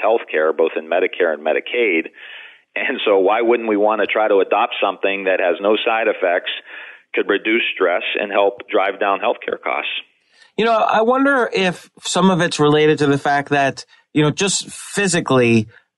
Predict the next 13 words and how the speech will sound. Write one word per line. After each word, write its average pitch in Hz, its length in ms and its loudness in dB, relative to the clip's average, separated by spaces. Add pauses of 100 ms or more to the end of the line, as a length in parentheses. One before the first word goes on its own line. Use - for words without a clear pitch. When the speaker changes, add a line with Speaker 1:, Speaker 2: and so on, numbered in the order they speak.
(240)
Speaker 2:
you 151 160 2
know, 143 360 4
the, 135 200 2
the 135 220 2
gut 170 540 0
and 151 180 6
the 147 60 2
heart 147 480 0
have 139 400 0
almost 170 440 2
as 147 140 0
many 147 280 4
neurons 139 800 4